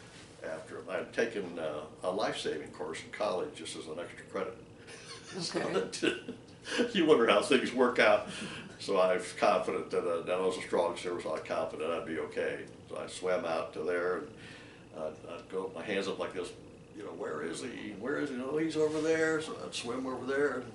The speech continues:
Speaker 1: "Where is he? Where is he?" Pretty soon, this little brown shoulder appears on the top of this brown churning water. I mean, I just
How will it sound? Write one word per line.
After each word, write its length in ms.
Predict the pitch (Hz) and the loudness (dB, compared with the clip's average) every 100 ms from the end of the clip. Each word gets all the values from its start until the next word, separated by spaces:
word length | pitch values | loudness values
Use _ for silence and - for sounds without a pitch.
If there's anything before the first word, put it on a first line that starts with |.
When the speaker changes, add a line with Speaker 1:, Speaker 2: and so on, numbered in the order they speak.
| - - - | -14 -14 -12
Speaker 1:
"Where 220 | - 147 147 | -6 -4 -2
is 100 | 131 | -4
he? 80 | - | -2
Where 160 | 143 156 | 2 2
is 60 | 147 | 2
he?" 60 | |
Pretty 280 | 127 147 131 | -2 -4 -2
soon, 340 | 131 131 131 113 | -2 -2 -2 -2
this 240 | 95 - | -4 -6
little 360 | - 151 135 - - - - - - - | -6 -4 -4 -8 -16 -16 -18 -18 -18 0
brown 440 | 117 123 131 127 | 4 4 2 0
shoulder 540 | - 147 147 101 101 | 4 8 10 8 2
appears 500 | 107 - 110 104 107 | 0 -2 0 2 2
on 100 | 98 95 | 0 -2
the 60 | |
top 320 | 95 117 113 | 2 4 6
of 80 | 101 | 4
this 140 | 98 92 | 0 -2
brown 560 | 85 104 113 117 113 | 0 4 4 4 0
churning 420 | - 123 113 101 | 0 0 0 0
water. 380 | 117 131 110 90 | 2 4 4 4
I 80 | 90 | 2
mean, 140 | 92 92 | 0 0
I 100 | 90 | -2
just 360 | 98 101 - | -2 -6 -6